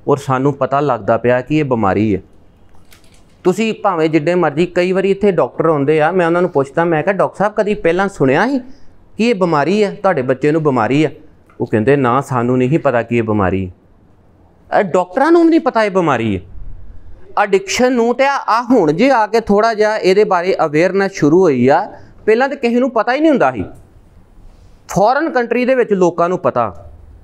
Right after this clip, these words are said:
ਫੋਰਨ ਕੰਟਰੀ ਤੇ ਮੈਂ ਕਈ ਵਾਰੀ ਸ਼ੇਅਰ ਕੀਤਾ, ਮੇਰਾ ਦੋਸਤ ਰਹਿੰਦਾ ਕੈਨੇਡਾ,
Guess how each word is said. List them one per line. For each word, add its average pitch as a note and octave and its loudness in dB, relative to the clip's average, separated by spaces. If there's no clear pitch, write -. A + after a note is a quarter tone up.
ਫੋਰਨ C4 0
ਕੰਟਰੀ G#3 0
ਤੇ G3+ 2
ਮੈਂ G3+ 0
ਕਈ G3+ 0
ਵਾਰੀ G#3+ 0
ਸ਼ੇਅਰ G3+ 0
ਕੀਤਾ, F3+ -2
ਮੇਰਾ G#3 0
ਦੋਸਤ E3 0
ਰਹਿੰਦਾ F3+ 0
ਕੈਨੇਡਾ, D#3 -2